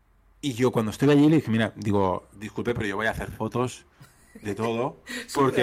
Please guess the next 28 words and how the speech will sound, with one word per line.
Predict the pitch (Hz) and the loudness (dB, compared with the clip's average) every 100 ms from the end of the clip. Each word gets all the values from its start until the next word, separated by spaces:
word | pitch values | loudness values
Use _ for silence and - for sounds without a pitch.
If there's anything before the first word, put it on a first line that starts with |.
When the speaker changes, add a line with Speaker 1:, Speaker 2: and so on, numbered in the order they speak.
| 107 | 2
Speaker 2:
Surrealista, | 101 - 147 | 0 -6 -8
¿eh? | 151 | -4
Speaker 1:
por-, | 120 | -4
Speaker 2:
Pero | 123 131 123 131 - | -4 -6 -10 -16 -2
Speaker 1:
claro, | 123 151 147 | 2 4 4
digo, | 123 123 123 117 _ _ | 2 2 0 -2 _ _
me, | 123 131 | -8 -8
me, | 127 127 120 | -6 -8 -6
a | 110 | -4
mí | 123 123 | -4 -4
la, | 123 | -4
me | 123 127 | -4 -2
llamó | 127 | -2
una | 127 127 120 | 0 0 -2
persona | - - - 156 190 226 | -6 -10 -4 0 0 0
diciendo | 127 117 127 139 | -6 -8 -8 -8
que | 107 | -12
no | 104 | -12
me | 120 123 | -12 -10
compulsa-, | 131 120 123 - - - | -8 -8 -10 -14 -20 -20
o | - | -8
sea, | 120 104 | -6 -6
que | |
no | 107 | -8
me | 110 | -10
convalidaban, | 117 123 120 120 123 123 113 _ - _ _ _ | -12 -8 -4 -2 -2 -2 -6 _ -20 _ _ _
eh, | 120 120 117 113 113 110 - | -6 -2 -2 0 -2 -4 -4
las, | 113 117 | -4 -4